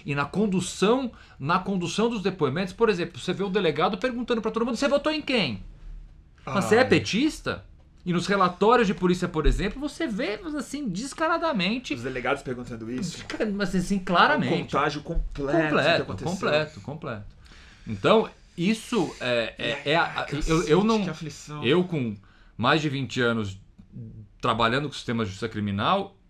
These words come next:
Speaker 1: eu poucas vezes, e agora eu vejo reiteradas vezes, é, esse tipo de,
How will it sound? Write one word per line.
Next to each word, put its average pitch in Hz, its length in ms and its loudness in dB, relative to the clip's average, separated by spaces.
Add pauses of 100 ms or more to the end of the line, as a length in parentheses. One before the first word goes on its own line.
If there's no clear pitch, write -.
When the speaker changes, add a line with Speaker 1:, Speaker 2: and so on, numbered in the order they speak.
(460)
Speaker 1:
eu 156 140 0
poucas 185 600 2
vezes, 135 440 0
e 123 40 0
agora 123 220 0
eu 127 80 -2
vejo 120 460 -2 (260)
reiteradas 113 800 2
vezes, 143 480 -4 (380)
é, 123 220 -4
esse 180 300 0
tipo 233 400 -2
de, 170 400 -2